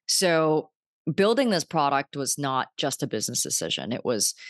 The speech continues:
something that I felt close to my heart because I wanted f-, to free other people like me from their business so they could live their life. And I wanna say that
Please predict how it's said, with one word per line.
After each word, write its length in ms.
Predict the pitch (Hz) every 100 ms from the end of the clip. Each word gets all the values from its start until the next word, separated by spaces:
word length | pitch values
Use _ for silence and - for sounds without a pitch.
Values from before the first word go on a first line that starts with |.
| -
something 480 | - - 185 170 175
that 120 | 151
I 60 | 123
felt 280 | 127 147 -
close 240 | 147 139
to 80 | 139
my 100 | 131
heart 380 | 131 135 220 -
because 280 | - 143 139
I 80 | 135
wanted 400 | 131 135 139 -
f-, 220 | - -
to 120 | - 143
free 540 | - - 160 151 160 -
other 240 | 160 156 143
people 420 | - 165 160 143
like 300 | 135 131 -
me 500 | 269 247 165 165 233 _ - - _ _
from 180 | - 190
their 140 | 185
business 440 | 156 151 147 139 -
so 140 | 151
they 160 | 143 135
could 160 | -
live 300 | 131 147 143
their 180 | - 120
life. 420 | 90 78 - - - -
And 420 | 156 151 147 147 - - - _ _ _ _ _ _ _ _ _ -
I 100 | 208
wanna 240 | 240 349
say 360 | - 220 185 180
that 320 | 170 147 147